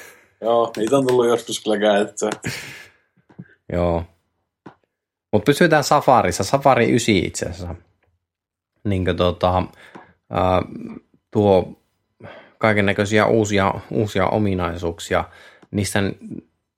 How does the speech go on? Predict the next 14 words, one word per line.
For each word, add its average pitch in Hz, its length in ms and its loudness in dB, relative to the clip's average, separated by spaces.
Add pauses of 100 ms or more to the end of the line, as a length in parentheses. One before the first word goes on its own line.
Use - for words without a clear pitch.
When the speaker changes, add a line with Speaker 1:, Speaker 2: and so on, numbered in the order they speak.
(140)
Speaker 2:
muun 120 260 4
muassa 95 340 2
niinkö 92 220 -2
nipullinen 95 580 0
prefiksauksia - 880 -2
tippuu 92 380 -4
pois. 87 380 2
Elikkä 98 280 -2
esimerkiksi 95 460 -6
flexboxit, - 680 -2
animaatiot 87 640 0
ja - 60 -10
transitiot - 680 -2
niinkö - 200 -4